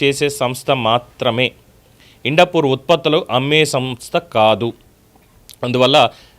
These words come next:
ఇండాపూర్ డైరీ ద్వారా టీటీడీకి నెయ్యి సరఫరా జరిగింది అని, దీంతో హెరిటేజ్ ఫుడ్స్కు సంబంధం ఉందని చెప్పే ఆరోపణలకి ఎలాంటి ఆధారాలు లేవు. అలాంటివన్నీ కూడా పూర్తిగా అసత్యం, నిరాధారం, తప్పుదోవ పట్టించేవి. హెరిటేజ్ ఫుడ్స్ ఎల్లప్పుడూ తన ఉత్పత్తులుగా కార్యకలాపాల్లో నాణ్యత, పారదర్శకత ఉంటుందంటూ,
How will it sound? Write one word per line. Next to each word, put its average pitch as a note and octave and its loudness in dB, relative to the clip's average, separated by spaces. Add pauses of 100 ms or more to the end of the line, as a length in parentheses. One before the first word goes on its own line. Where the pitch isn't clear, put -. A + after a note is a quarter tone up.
ఇండాపూర్ D3+ 2
డైరీ D3 2
ద్వారా C#3+ 2
టీటీడీకి C#3+ 0
నెయ్యి C3 0
సరఫరా C#3 0
జరిగింది B2+ 0
అని, B2 -2 (100)
దీంతో C#3 -2
హెరిటేజ్ C#3+ 0
ఫుడ్స్కు D3+ -6
సంబంధం C#3 -4
ఉందని C3 -4
చెప్పే B2 -4
ఆరోపణలకి B2+ 0
ఎలాంటి C3 -2
ఆధారాలు A#2+ 0
లేవు. C3+ -2 (320)
అలాంటివన్నీ C#3 0
కూడా B2+ 2
పూర్తిగా C3+ -2
అసత్యం, C3+ -4
నిరాధారం, B2 0
తప్పుదోవ A#2+ -2
పట్టించేవి. G2+ -6
హెరిటేజ్ C3 -2
ఫుడ్స్ C#3 -8
ఎల్లప్పుడూ B2 -4
తన C3 -4
ఉత్పత్తులుగా B2+ -4
కార్యకలాపాల్లో A#2+ -2
నాణ్యత, A2+ -6
పారదర్శకత A2+ -4
ఉంటుందంటూ, G#2 -8